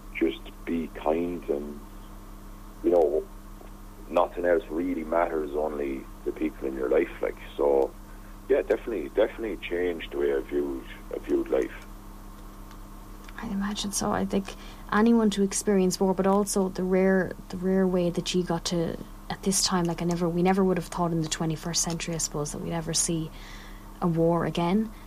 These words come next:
Speaker 2: Um, so I think it's incredibly rare thing to be a part of what you did and that, the volunteering and the time. Ha-, is that still going on now in the centre? Is that, I suppose, is there still families fle-, fleeing to that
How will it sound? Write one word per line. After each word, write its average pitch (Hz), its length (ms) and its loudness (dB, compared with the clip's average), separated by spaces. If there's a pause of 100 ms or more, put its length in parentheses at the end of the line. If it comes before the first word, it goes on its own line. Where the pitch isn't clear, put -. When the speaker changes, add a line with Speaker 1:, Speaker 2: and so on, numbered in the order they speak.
(240)
Speaker 2:
Um, 170 420 4
so - 120 -4
I - 20 -4
think 190 140 4
it's 185 100 -4
incredibly 196 640 2 (100)
rare 180 300 4
thing 175 280 0
to - 80 -4
be 175 80 4
a 165 40 2
part 170 340 2
of 165 240 -4
what 165 260 -2
you 165 80 -2
did 170 320 2
and 160 160 -2
that, - 180 0
the 170 60 -2
volunteering 165 580 2
and 160 80 2
the 160 60 0
time. 170 340 2 (460)
Ha-, 233 240 6
is 247 180 4
that 294 180 4
still 269 320 4
going 202 320 6
on 190 220 6
now 175 200 4
in 160 80 0
the 160 80 -2
centre? - 540 0 (120)
Is - 260 -2
that, 190 180 4 (680)
I - 40 -6
suppose, 175 220 0
is 165 80 -4
there 170 80 0
still 214 260 4
families 190 580 4
fle-, - 280 2
fleeing 180 420 2
to - 140 -2
that 165 280 0